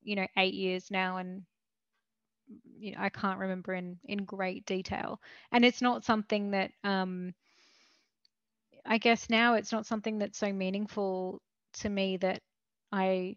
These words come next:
you know, I wanna hang my hat on it and go, "Oh yes, I was diagnosed on this." To me, that's like, that's one model. That's a really interesting model. Um, but there are so many other models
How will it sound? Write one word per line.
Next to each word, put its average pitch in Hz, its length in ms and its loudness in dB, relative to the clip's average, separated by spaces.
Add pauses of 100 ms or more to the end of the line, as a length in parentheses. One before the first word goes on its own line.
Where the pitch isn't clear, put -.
(140)
you 220 100 0
know, 214 120 4
I 196 100 2
wanna 190 160 0
hang 202 200 0
my 185 80 0
hat 190 240 2
on 185 140 0
it 185 120 -2
and 196 80 -6
go, 190 160 0
"Oh 233 80 4
yes, 233 300 2
I 214 60 4
was 214 180 -2
diagnosed 202 640 0
on 202 80 0
this." 196 140 -2 (100)
To - 120 2
me, 247 200 8
that's 226 260 4
like, 208 180 4
that's 240 220 4
one 208 180 4
model. 220 440 2
That's 220 220 4
a 220 60 6
really 208 340 6
interesting 196 440 -4
model. 190 500 0
Um, 202 220 2
but 208 140 2
there 202 100 8
are 196 60 6
so 202 240 0
many 190 180 0
other 185 140 0
models 196 520 -8